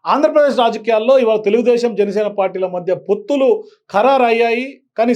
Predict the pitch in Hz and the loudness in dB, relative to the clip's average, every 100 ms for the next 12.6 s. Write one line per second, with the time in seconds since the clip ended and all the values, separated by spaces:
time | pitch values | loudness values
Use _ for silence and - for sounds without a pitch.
0 | 233 247 262 233 226 214 220 202 208 196 | -2 -2 0 0 0 0 -2 -2 -6 -4
1 | 233 214 - 196 196 175 - 139 117 - | -4 -4 -6 -6 -4 -6 -8 -12 -12 -16
2 | _ _ - 220 277 294 302 302 233 294 | _ _ -4 0 0 2 0 0 0 0
3 | 285 233 240 240 240 214 180 214 254 226 | 0 -2 0 0 0 -2 -4 0 0 0
4 | 240 226 196 - _ 196 226 247 240 254 | 0 0 -2 -12 _ 0 2 4 2 0
5 | 269 _ 190 196 247 208 220 240 214 220 | -4 _ -14 -2 0 0 0 0 0 -4
6 | 208 214 233 202 202 214 262 240 240 233 | -4 -6 -2 -2 -2 -4 -6 -6 -4 -2
7 | 220 214 208 208 196 233 233 196 - _ | -2 -2 -4 -4 -4 -2 -2 -2 -14 _
8 | 202 214 247 202 233 233 - 156 143 - | -2 2 0 0 0 0 -2 -8 -8 -14
9 | _ _ - 277 285 262 254 240 214 185 | _ _ -4 0 0 -2 -6 -4 -2 -2
10 | 240 269 269 262 247 240 - 233 240 208 | -2 2 2 2 -2 -6 -2 -2 0 -4
11 | 214 233 220 214 214 202 202 202 196 190 | -2 -4 -4 -6 -4 -2 0 0 -2 -6
12 | 190 175 160 135 139 214 | -8 -8 -8 -8 -10 -8